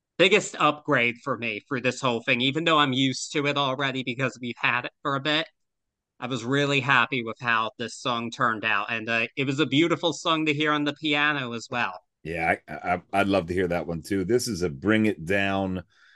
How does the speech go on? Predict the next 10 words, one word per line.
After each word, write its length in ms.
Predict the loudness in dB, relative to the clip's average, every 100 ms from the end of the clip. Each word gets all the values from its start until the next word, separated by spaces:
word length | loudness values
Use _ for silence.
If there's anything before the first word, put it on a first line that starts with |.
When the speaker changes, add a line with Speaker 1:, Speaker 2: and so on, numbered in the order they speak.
| _ _ _ 0
Speaker 2:
bring 280 | 2 4
the 60 | 4
mood 440 | 6 6 6 4
down, 380 | 4 4 4 2
but 160 | -2 -4
still 340 | -2 2 2
fit 340 | 0 0 2 2
inside 880 | 0 -6 -4 0 2 2 0 -4 -8
jam, 640 | -4 -2 -2 -2 -2 -4 -6
and 260 | -6 -6